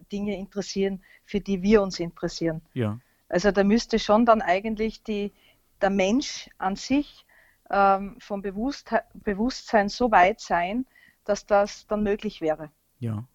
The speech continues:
Speaker 1: Also da müssten wir uns noch weiterentwickeln. Ich glaub, das dauert noch ein bisschen.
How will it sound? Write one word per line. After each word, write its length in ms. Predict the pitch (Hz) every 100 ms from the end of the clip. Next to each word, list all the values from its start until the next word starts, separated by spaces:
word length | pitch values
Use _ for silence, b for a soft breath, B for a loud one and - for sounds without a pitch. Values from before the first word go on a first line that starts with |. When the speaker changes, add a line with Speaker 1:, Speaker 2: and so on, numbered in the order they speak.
| _ _ _ _ _ b b
Speaker 1:
Also 220 | - 180 190
da 80 |
müssten 300 | 190 208 -
wir 80 | 208
uns 120 | 202
noch 140 | 208 196
weiterentwickeln. 640 | 175 180 202 190 180 180
Ich 120 | 175
glaub, 180 | - 175
das 160 | 196 -
dauert 300 | 170 190 208
noch 280 | 202 - -
ein 140 | 170 165
bisschen. 480 | 165 - - 165